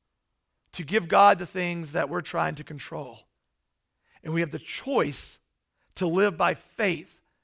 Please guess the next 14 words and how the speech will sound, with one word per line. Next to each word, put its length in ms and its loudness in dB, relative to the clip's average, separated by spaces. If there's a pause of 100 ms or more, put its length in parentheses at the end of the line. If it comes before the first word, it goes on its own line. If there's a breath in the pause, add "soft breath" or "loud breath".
(160)
and 160 -8
not 240 -6
by 140 -8
fear. 380 -18 (2500)
That's 200 -8
my 100 -10
prayer 300 -4
for 120 -8
myself. 680 0 (880)
That's 160 -10
my 140 -6
prayer 340 -6
for 160 -14
you. 300 -14